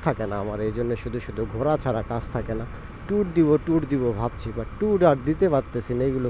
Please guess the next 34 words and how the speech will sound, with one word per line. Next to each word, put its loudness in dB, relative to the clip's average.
কি -4
শুকুর? -4
আচ্ছা, -6
আজকের 8
ওয়েদারটা 12
একটু 8
রোমান্টিক। 4
এই -2
সাইডে 2
পানি, 4
ফুটবল 4
খেলা 2
হইতেছে। -2
আর 0
অনেক 6
দিন 8
ধরে 6
ফুটবল 4
খেলি -2
না -2
ভাই, -2
ফুটবল 0
খেলার 2
খুব 2
ইচ্ছা। -2
কিছুক্ষণ 6
আগে 10
বৃষ্টি 6
হইলো, 8
এক 2
পশলা 0
বৃষ্টি -2
শেষে 0
বেরোইলাম। 6